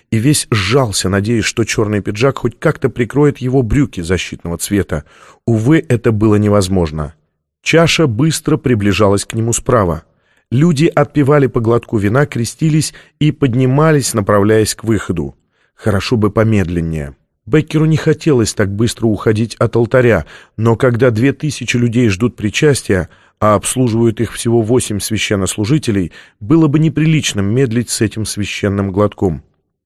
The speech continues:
Чаша была уже совсем близко, когда Холоход заметил человека в пиджаке и брюках разного цвета. «Estás ya muerto»,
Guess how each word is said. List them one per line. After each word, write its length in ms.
Чаша 360
была 240
уже 180
совсем 420
близко, 440
когда 300
Холоход 480
заметил 440
человека 500
в 80
пиджаке 520
и 220
брюках 600
разного 520
цвета. 580
«Estás 480
ya 120
muerto», 640